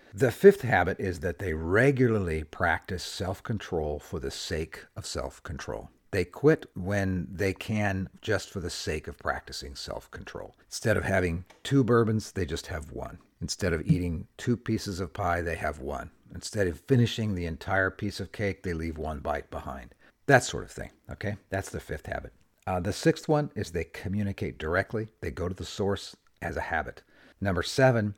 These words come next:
they ask questions first. They ask a lot of questions, and they are very good listeners in that regard as well. Here's their eighth habit. They arrange their days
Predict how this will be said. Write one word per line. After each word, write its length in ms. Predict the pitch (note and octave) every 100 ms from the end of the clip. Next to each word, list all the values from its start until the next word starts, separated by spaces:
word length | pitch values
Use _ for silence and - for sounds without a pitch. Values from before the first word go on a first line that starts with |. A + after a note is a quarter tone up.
| _
they 160 | F2+ F2
ask 220 | E2+ -
questions 560 | - G2+ - - G2+ -
first. 560 | - - C#2 - -
They 140 | F#2 E2
ask 280 | D#2+ -
a 60 | C#2+
lot 600 | C#2+ D2 E2+ E2+ D#2+ D2 -
of 120 | -
questions, 580 | - C#2+ - - C2 -
and 280 | F#2 F2 E2
they 200 | F2+ F2
are 160 | E2+ F#2+
very 240 | F#2+ C#3
good 180 | A#2 A#2+
listeners 540 | A2 - F2+ B1+ - -
in 200 | D#2 C#2+
that 240 | C#2 C2+
regard 400 | C#2+ D#2+ C#2+ C2+
as 100 | -
well. 320 | D#2+ D#2+ B1 _ _ _ -
Here's 220 | - E3+ C3
their 160 | A2+ -
eighth 200 | A#2+ -
habit. 300 | F2 C#2+ - _ _
They 100 | C3+
arrange 460 | F3 C#3 F3+ G#3
their 160 | C3 G#2+
days 520 | D2 F2 E2+ G#2+ B2